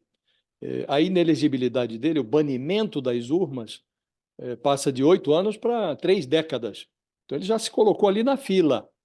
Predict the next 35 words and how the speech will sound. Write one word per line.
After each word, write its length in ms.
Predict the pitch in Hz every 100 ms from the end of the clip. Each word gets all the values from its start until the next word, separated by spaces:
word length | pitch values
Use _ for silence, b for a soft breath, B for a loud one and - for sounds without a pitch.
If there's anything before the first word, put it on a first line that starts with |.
| _
como 160 | 131 143
um 80 |
potencial 600 | 139 151 151 139 147 143
beneficiário 580 | 151 175 170 - 135 135
de 80 | 160
uma 100 | 160
eventual 380 | 156 156 151 139
anistia. 580 | 160 160 - 123 104 - _ _ _ _
Há 140 | 143 151
uma 180 | 143
proposta 680 | 135 185 185 180 233 - 254
de 140 | 160 127
anistia 600 | 127 135 - 175 240 202
já 340 | 135 123 101 b b _
protocolada 680 | 143 135 160 156 131 165 151
no 100 | 135
Senado 580 | - 117 120 143 208 160
no 100 | 123
final 300 | - 123 135
do 60 |
ano 120 | 123 113
passado 460 | 117 - 139 208
pelo, 420 | 147 127 123 107 - _ _ _ _ _
pelo 180 | 147 135
senador 460 | - 147 123 127 127
Hamilton 500 | 120 143 139 135 117
Mourão, 460 | 123 131 143 180
que 140 | - 123
foi 180 | 135 120
o 100 | 104
vice 340 | 156 220 127
do 120 | 110
Bolsonaro, 720 | 110 110 - 127 143 226 139 180
né? 40 | b b b b b _ _
Mas 640 | 139 160 214 247 - -